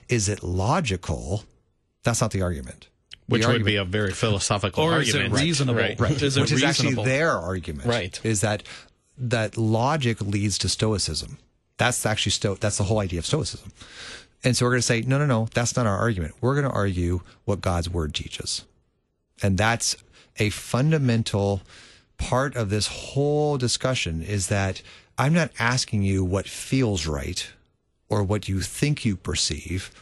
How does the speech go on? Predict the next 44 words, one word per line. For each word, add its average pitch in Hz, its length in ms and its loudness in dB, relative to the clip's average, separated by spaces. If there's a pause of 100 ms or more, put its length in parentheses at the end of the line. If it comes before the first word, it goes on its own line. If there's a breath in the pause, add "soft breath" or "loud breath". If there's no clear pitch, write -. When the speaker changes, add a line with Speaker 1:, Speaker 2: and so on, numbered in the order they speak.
(120 loud breath)
Speaker 1:
or 110 140 0
what 104 240 0
makes 98 260 0
sense 131 420 2
to 92 100 -2
you. 80 320 -4 (580 loud breath)
The, 110 220 2
the 113 100 0
question 147 400 0
in 113 60 2
this 120 160 0
article 101 400 0
is, 92 180 0 (220 loud breath)
what 123 140 2
does 139 120 0
God's 107 320 0
word 101 220 -2
teach - 260 -4
about 78 240 -2
free 78 160 -6
will? 62 260 -10 (600)
What 113 160 2
does 123 140 0
God's 110 300 0
word 101 300 0
teach - 220 0
about 90 220 0
the 95 80 0
role 98 300 0
of 90 120 -2
humanity 95 800 -2
in 98 180 2
salvation? 80 720 -2 (400 loud breath)
What 110 140 2
does 117 100 2
Scripture - 340 -2
teach - 460 -2 (240 loud breath)
about 92 320 0
my 101 300 2
ability 92 720 0
to - 120 -4
cooperate 92 640 0
with 87 180 -4
God 73 380 -4